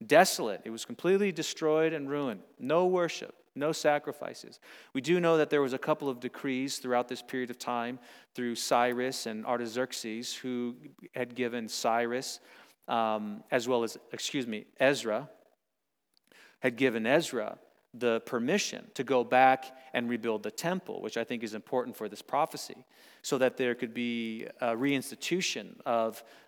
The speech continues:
the sacrifices and of the temple worship. And, and so there is this heart for the temple, the place of God's presence. And in verse eighteen, "O my God, incline your ear and hear, open your eyes and see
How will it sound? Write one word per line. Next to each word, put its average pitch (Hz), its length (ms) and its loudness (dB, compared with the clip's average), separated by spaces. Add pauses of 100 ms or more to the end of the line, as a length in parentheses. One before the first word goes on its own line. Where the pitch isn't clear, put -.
the 113 560 -2 (220)
sacrifices 113 960 0
and 113 160 -4
of 110 180 -4
the 113 180 -2
temple 127 440 -2
worship. - 500 0 (500)
And, 117 480 -4 (140)
and 120 180 -2
so 127 500 4 (340)
there 139 180 4
is 123 140 2
this 123 140 -4
heart 165 640 6
for 127 500 2
the 127 80 -6
temple, 139 540 -4
the 104 80 -8
place 139 360 0
of 120 100 -12
God's 113 280 -2
presence. 131 600 -8 (640)
And 123 320 2
in 113 100 -2
verse 120 220 2
eighteen, 120 320 -2
"O 156 100 4
my 175 160 6
God, 156 260 10
incline 165 480 0
your 180 140 -2
ear 160 240 2
and 135 160 -4
hear, 147 380 0
open 190 340 2
your 175 140 0
eyes 151 340 2
and 139 140 -8
see 151 440 -2